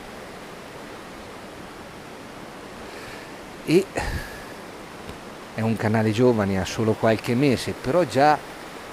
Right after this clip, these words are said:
eh, è attivo, è vivo. C'è gente, c'è gente che mi contatta, che,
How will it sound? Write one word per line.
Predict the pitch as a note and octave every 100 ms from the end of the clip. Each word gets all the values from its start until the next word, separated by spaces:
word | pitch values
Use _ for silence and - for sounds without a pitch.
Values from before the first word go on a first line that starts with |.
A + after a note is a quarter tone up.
| - -
eh, | A#2 G#2+ G#2+ G2+ G#2 G2+ G2 F#2+ - - - - - - - - - - - - - - -
è | C3
attivo, | B2+ - D#3+ D#3+ A2 F#2+ G#2
è | A2+
vivo. | D#3+ B2+ G2+ F2+ - - - - - - - - - - - -
C'è | C3
gente, | B2 D#3+ D3 C3 G#2+
c'è | B2
gente | A#2 D3 C3
che | B2+
mi | B2 A#2
contatta, | A#2+ A#2 D3 C#3+ B2+ - A2
che, | - A#2 A2 A2